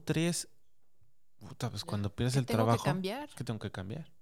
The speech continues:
Speaker 2: No, pues,
Speaker 1: Es
Speaker 2: vas a perder el trabajo y la familia, porque, pues,
Speaker 1: <laughs>
Speaker 2: tienes tres.
Speaker 1: Claro.
Speaker 2: Híjole,
Speaker 1: Claro.
Speaker 2: qué fuerte.
Speaker 1: Claro.
Speaker 2: Qué, qué importante la visualización.
Speaker 1: Sí, sí. Es única, es única. Al final te da un, una perspectiva de la vida que tienes y que llevas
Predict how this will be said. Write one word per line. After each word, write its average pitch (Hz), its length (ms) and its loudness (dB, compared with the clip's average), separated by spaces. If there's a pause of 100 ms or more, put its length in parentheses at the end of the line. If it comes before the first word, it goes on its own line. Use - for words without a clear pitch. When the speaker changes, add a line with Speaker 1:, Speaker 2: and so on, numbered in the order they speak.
(580)
Speaker 2:
No, - 80 -4
pues, 185 100 0
Speaker 1:
Es 170 40 -2
Speaker 2:
vas 196 120 2
a 233 80 -2
perder 190 160 0
el 208 100 -6
trabajo 190 360 -4
y - 20 -6
la 180 140 0
familia, 240 500 0
porque, 190 460 10
pues, 240 200 12
Speaker 1:
<laughs> - 0 -
Speaker 2:
tienes 285 380 12
tres. 277 320 12
Speaker 1:
Claro. 208 520 4 (120)
Speaker 2:
Híjole, 156 460 0
Speaker 1:
Claro. - 320 -2
Speaker 2:
qué 214 100 2
fuerte. 202 640 0 (280)
Speaker 1:
Claro. 196 280 2
Speaker 2:
Qué, 262 60 4
qué - 60 8
importante 311 460 0
la 185 120 4
visualización. 196 800 -4 (200)
Speaker 1:
Sí, 240 320 -4 (260)
sí. 214 260 -6 (1000)
Es - 160 -2
única, 214 520 6 (220)
es - 140 -8
única. 185 260 4
Al 110 60 4
final 113 240 4
te 120 120 4
da 104 140 4
un, 104 320 2 (220)
una 107 180 -2
perspectiva 101 560 0
de 98 100 2
la 92 120 0
vida 101 200 0
que - 120 -6
tienes 98 420 -2
y - 40 -12
que - 180 -6
llevas 104 380 -2